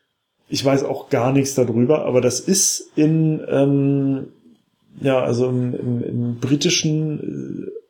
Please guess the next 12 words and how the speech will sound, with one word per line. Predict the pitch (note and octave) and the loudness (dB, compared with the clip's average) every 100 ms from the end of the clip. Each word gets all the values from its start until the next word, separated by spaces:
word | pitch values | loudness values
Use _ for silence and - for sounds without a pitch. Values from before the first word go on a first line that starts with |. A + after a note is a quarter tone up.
| _ | _
Bereich | - C3 B2+ B2+ B2 C3+ D#3+ D#3+ | -18 -8 -4 0 4 4 4 2
halt | D3 C3+ C3+ | 0 0 0
irgendwie | - C#3 C#3 C3 B2+ B2+ - - | 0 2 2 0 2 0 -4 -4
ein, | C3 B2+ B2+ C#3+ C#3+ | -2 0 -2 -4 -4
so | B2 | 0
ein | B2 B2 | 2 4
Mega-Ding, | C3 C3 B2+ A#2 A2+ A2 A2 | 4 4 4 4 2 -2 0
so | A2 | 0
eine | A2 | 0
Megaserie. | A2+ A#2+ A#2 A2 A2 A2+ | 2 4 4 4 4 4
Und | |
deswegen | A2 A2 C3 | 2 0 0